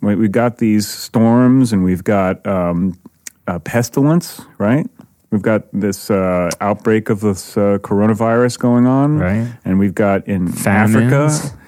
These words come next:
Speaker 1: in Africa, they got this massive, uh, plague of locusts going.
Speaker 2: Really?
Speaker 1: Look
Speaker 2: Wow.
Speaker 1: it up. It's in-, it's intense. And so, yeah, you know, earthquakes and the whole deal, right? Floods, climate instability, right?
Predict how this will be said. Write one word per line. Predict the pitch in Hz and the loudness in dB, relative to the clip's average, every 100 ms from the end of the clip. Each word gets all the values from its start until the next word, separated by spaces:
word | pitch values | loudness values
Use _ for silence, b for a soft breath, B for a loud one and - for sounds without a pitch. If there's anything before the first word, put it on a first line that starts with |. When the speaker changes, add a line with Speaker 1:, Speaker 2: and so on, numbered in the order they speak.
| B - | B -4
Speaker 1:
in | 98 | -2
Africa, | 107 120 135 139 127 | -2 -2 -2 -2 0
they | 104 | 0
got | 98 - | -2 -4
this | 98 90 | -6 -2
massive, | 95 104 110 - 113 104 98 98 - | 0 0 -2 -2 0 0 -2 -8 -10
uh, | 98 92 90 87 82 | -6 -4 -4 -4 -8
plague | - 110 107 | -6 -2 0
of | 92 | 0
locusts | 90 104 143 147 - - - | 0 -2 -2 -6 -8 -20 -14
going. | - 151 160 165 156 | -6 -4 -2 -4 -6
Speaker 2:
Really? | 90 87 104 113 92 82 _ _ _ _ - | -6 -2 -2 0 -2 -6 _ _ _ _ -8
Speaker 1:
Look | 92 | -4
Speaker 2:
Wow. | 80 | -2
Speaker 1:
it | 110 | 0
up. | 120 - | 0 -4
It's | 80 87 | -10 -8
in-, | 85 - - - | -8 -10 -18 -14
it's | 95 - | -12 -8
intense. | 87 - 117 117 82 - - - | -10 -8 -6 -6 -6 -12 -14 -6
And | 104 | -4
so, | - 117 | 0 0
yeah, | 113 151 98 | 2 2 0
you | 92 98 | 0 -2
know, | 85 - | -4 0
earthquakes | 135 143 - 143 - | -2 -2 -2 -2 -2
and | 117 | -2
the | 107 | 0
whole | 139 | 0
deal, | 120 113 76 69 | 0 0 -2 -4
right? | 90 127 135 - | -2 0 -2 -2
Floods, | 117 123 127 127 120 - b b b b b b b b | 0 2 2 0 -8 -16 b b b b b b b b
climate | - 135 143 | -4 0 2
instability, | 135 120 123 104 101 98 101 113 110 85 _ _ _ _ _ _ _ _ | 2 0 -2 0 0 2 0 -2 -4 -12 _ _ _ _ _ _ _ _
right? | 98 107 | -4 -2